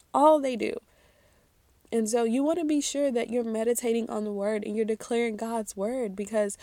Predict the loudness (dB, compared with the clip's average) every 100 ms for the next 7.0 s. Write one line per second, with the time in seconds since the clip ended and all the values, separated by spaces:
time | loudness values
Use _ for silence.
0 | -20 -12 2 4 6 2 2 -4 -4 2
1 | 2 4 0 -6 -10 -2 0 0 0 0
2 | 0 -2 -6 0 2 2 0 0 0 0
3 | -4 2 4 4 0 -2 0 0 -2 -2
4 | -2 -2 -4 -4 0 2 2 2 0 0
5 | -4 -14 -10 2 2 2 0 0 2 2
6 | 0 -4 -14 _ _ -2 0 0 0 -4